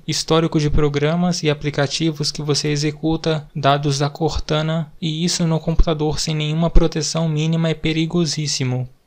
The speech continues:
pois é o mesmo que deixar a porta de uma casa aberta para o ladrão entrar. O modo de criptografia de sistema do VeraCrypt envolve uma autenticação durante o boot do computador,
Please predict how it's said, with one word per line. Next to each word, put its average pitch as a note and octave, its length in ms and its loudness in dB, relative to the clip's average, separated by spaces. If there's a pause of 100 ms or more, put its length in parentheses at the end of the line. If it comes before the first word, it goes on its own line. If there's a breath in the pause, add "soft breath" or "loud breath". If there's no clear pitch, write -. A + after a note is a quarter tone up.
(100)
pois D3 260 2
é D#3 80 2
o D#3+ 80 0
mesmo D#3 380 0
que E3+ 140 -6
deixar D3+ 580 0
a D#3+ 140 -4
porta D3 340 0
de C#3+ 80 -2
uma D3+ 160 -2
casa D3 300 0
aberta D3+ 400 -2
para D#3+ 200 -2
o D3+ 60 2
ladrão D3 400 0
entrar. C#3 560 -4 (280)
O D3+ 80 0
modo D3 360 2
de D3 120 -2
criptografia D#3 920 2
de D3 120 0
sistema D#3+ 520 -2
do C#3+ 120 2
VeraCrypt D3 800 2
envolve D3+ 440 2
uma D3+ 180 0
autenticação E3 800 2
durante C#3+ 340 0
o E3 60 2
boot D#3+ 340 2
do D3+ 120 -2
computador, D3 680 2